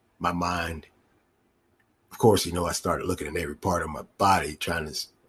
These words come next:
identify every mark or bump or find some discoloration, 'cause that's what they're saying. A lot of times when one of the signs of skin cancer is discoloration to your skin,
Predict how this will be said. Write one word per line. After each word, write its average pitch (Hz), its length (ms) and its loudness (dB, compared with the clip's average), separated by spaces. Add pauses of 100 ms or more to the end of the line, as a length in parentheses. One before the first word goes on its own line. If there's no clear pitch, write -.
(100)
identify 87 640 -2
every 87 280 -2
mark 90 540 -2
or - 320 -8
bump 92 320 2 (840)
or 95 180 4
find 101 340 4
some 95 260 4
discoloration, 98 760 6
'cause 98 120 4
that's 107 200 6
what 98 100 6
they're 98 80 6
saying. 107 380 6 (280)
A 107 60 2
lot 110 200 10
of 117 60 6
times 107 520 6
when 95 560 2
one 110 180 4
of 107 120 8
the 98 80 0
signs 113 580 8
of 95 120 4
skin 104 300 6
cancer 98 440 4
is 92 120 4
discoloration 98 840 4
to 92 120 -2
your 82 120 2
skin, 90 360 0